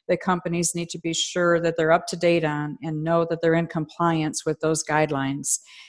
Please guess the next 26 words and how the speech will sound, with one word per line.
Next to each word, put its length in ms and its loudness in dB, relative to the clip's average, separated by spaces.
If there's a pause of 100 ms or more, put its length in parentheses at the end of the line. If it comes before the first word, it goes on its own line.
(100)
And 120 -4
basically, 680 2
you 60 -8
know, 40 2
as 140 -2
far 160 4
as 100 0
people 240 -2
coming 240 -2
back 220 2
to 100 -4
work, 440 0 (520)
you 100 -14
know, 60 -6
what 100 0
osha 300 4
says 400 4
is, 300 -4 (260)
is 380 -4
someone 400 2
cannot 500 0
refuse 880 -2
to 120 -4
come 280 -2
to 160 -6
work 480 0